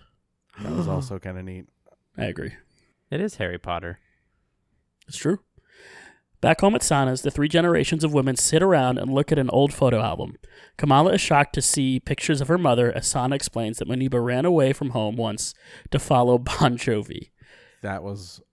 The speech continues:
Speaker 1: also a wonderful reveal.
Speaker 2: I agree.
Speaker 3: <laughs>
Speaker 2: Kamala can't believe that her mother was once a rebellious daughter too.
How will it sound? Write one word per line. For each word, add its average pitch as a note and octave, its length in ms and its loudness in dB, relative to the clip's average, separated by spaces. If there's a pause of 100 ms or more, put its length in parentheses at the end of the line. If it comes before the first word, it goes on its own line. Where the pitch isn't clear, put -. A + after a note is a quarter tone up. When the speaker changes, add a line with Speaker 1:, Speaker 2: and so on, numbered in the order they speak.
(260)
Speaker 1:
also A#2+ 400 -2
a G2 60 -6
wonderful F#2 460 -8
reveal. F2+ 440 -12
Speaker 2:
I C3+ 100 -4
agree. B2+ 360 -6 (160)
Speaker 3:
<laughs> - 1080 -8
Speaker 2:
Kamala D#3+ 340 6
can't D#3+ 240 2
believe D3+ 280 4
that C#3 100 6
her C#3 60 4
mother C3 260 4
was B2 160 0
once B2 240 -2
a - 20 -2
rebellious A#2+ 500 0
daughter A2 280 0
too. G2 360 -6